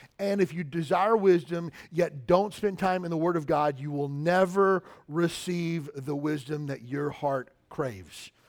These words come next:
So place a high importance on the Word of God. Secondly, you will never have wisdom if you do not adhere to and have the Spirit of God.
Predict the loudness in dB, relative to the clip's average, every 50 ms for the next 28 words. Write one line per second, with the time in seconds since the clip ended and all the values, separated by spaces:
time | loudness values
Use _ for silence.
0 | _ _ _ _ _ _ _ _ _ _ _ -8 -8 -8 _ -4 0 2 2 2
1 | 0 -2 -6 -18 -20 -12 -10 -10 -8 -2 0 2 2 2 2 0 0 -2 -2 -2
2 | -6 -10 -12 -8 -4 -4 -2 -2 -2 -2 -2 0 0 0 -2 -2 -2 0 0 0
3 | -2 -6 -10 -6 -4 -4 -4 -4 -6 -8 -6 -6 -8 -8 -12 -20 -20 -20 -16 -8
4 | -6 -2 -2 -2 -2 0 2 2 2 2 2 2 4 2 2 2 -2 _ _ _
5 | 2 6 6 6 6 4 -2 -6 -6 -6 -8 -12 -16 -20 _ -4 -4 -4 -4 -6
6 | -8 -6 -6 -6 -6 -6 -4 0 2 2 2 2 0 -4 -10 _ _ _ _ _
7 | -2 2 4 4 4 4 2 0 0 2 4 4 4 2 2 -2 -2 -2 0 0
8 | -2 -2 -4 -8 -6 -2 -2 -2 0 0 0 2 2 4 4 4 4 2 0 -4
9 | -14 -14 -4 -2 -2 0 0 -4 -8 -8 -2 0 2 2 2 2 0 -2 -6 -8
10 | -8 -6 -6 -10 -10 -10 -12